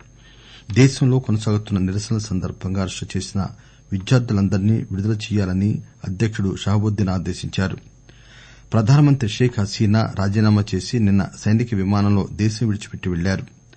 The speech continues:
పరిస్థితిని చక్కదిద్దడానికి సైన్యం రంగంలోకి దిగింది. సైన్యాధిపతి వాకర్ ఉజ్ జమాన్ త్వరలో విద్యార్థులు, ఉపాధ్యాయుల ప్రతినిధులతో సమావేశమవుతారని ఆర్మీ మీడియా విభాగం, ప్రజా సంబంధాల అంతర్ సేవల విభాగం ఐఎస్పీఆర్ ఒక ప్రకటనలో తెలిపింది.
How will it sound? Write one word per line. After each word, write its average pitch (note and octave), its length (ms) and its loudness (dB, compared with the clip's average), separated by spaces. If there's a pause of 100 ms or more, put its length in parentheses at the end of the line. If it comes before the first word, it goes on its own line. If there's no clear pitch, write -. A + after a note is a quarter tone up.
(440)
పరిస్థితిని B2+ 480 0
చక్కదిద్దడానికి G#2 800 0
సైన్యం G#2+ 340 2
రంగంలోకి G2 460 2
దిగింది. F2 400 -2 (1000)
సైన్యాధిపతి B2 840 4
వాకర్ A2 320 0 (100)
ఉజ్ G2+ 340 2
జమాన్ G#2 380 4 (200)
త్వరలో A2 360 2 (300)
విద్యార్థులు, A#2 560 0
ఉపాధ్యాయుల G2+ 580 0
ప్రతినిధులతో G2 640 -4
సమావేశమవుతారని F#2+ 1000 -2 (540)
ఆర్మీ B2 320 4
మీడియా A2+ 340 4
విభాగం, G2+ 580 0
ప్రజా G#2 300 0
సంబంధాల G#2+ 540 2 (100)
అంతర్ G#2+ 300 -2
సేవల G#2 240 -2
విభాగం G2 440 -2 (600)
ఐఎస్పీఆర్ A#2 600 0
ఒక G#2 140 -4
ప్రకటనలో G2+ 380 -2
తెలిపింది. F2+ 460 -2